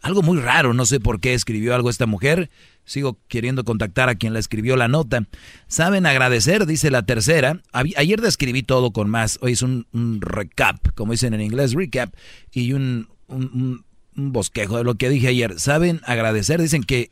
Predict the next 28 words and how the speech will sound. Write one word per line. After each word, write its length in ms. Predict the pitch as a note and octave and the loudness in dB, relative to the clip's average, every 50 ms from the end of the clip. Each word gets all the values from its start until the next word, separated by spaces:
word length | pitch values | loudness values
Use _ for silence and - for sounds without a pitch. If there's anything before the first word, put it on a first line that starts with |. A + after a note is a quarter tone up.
| _ _ | _ _
si 200 | - - D3 D3 | -4 0 2 4
hay 120 | F3 E3+ | 4 4
alguien 220 | D#3+ E3+ E3 D#3+ D3 | 4 4 2 2 2
agradecido 440 | C3+ B2+ B2 A#2+ G#2 A2+ D3+ D3 C#3 | 2 2 2 2 2 2 2 2 2
en 60 | C3+ C#3+ | 2 2
este 200 | C3+ - C3+ B2 | 0 2 2 2
mundo 300 | C#3 D#3+ F3+ E3 D3+ D#3+ | 2 4 4 2 2 2
es 120 | D3 B2+ | 2 2
una 180 | C#3+ C#3+ D3+ C#3 | 2 2 2 2
mamá 240 | C3+ A#2+ A#2 C3 C3+ | 2 2 2 2 2
soltera. 520 | A2+ C3 A#2 G#2+ F2 B2+ B2+ A#2 G#2+ - - _ _ - - - - - - - - - _ _ _ - | 2 2 2 0 0 0 0 0 0 -4 -6 _ _ -20 -20 -20 -20 -20 -20 -20 -20 -20 _ _ _ -6
Que 120 | - B2 A#2+ | -4 -2 0
las 400 | A#2+ A#2 A2+ G#2+ E2+ E2 - - | 0 0 0 0 -2 -4 -6 -8
que 180 | - - A#2 G2+ | -8 -6 -4 -2
no 160 | A2+ C3+ A#2 | -2 0 0
tienen 240 | G#2 C#3 C3 B2+ C3 C3 | 0 0 0 0 0 0
hijos 220 | G#2+ A#2+ A2 - | 0 -2 -2 -2
tal 160 | - A#2+ A#2 A#2 | -2 -2 -2 0
vez 140 | A#2 A#2 | -2 -2
no 100 | A2 A2+ G#2 | -2 -4 -2
sean 220 | F#2 B2+ B2 A#2+ | -2 -2 -2 -2
tanto, 320 | G2+ F3+ A3+ A#3+ A3 F3+ A#2 | -2 -2 0 0 -2 0 2
pero 220 | C3 C#3 B2+ A#2+ | 2 2 2 2
que 140 | F2+ C#3 C3 | 2 2 2
la 100 | C3 C3+ | 4 4
mamá 200 | C#3+ F3+ G#3+ G3 | 4 4 4 4
soltera 420 | E3+ D#3 B2+ - D#3 D#3 D3+ D3 D3+ | 4 4 2 4 4 4 4 4 4
es 280 | D#3 C3+ - - - | 4 2 0 -2 -6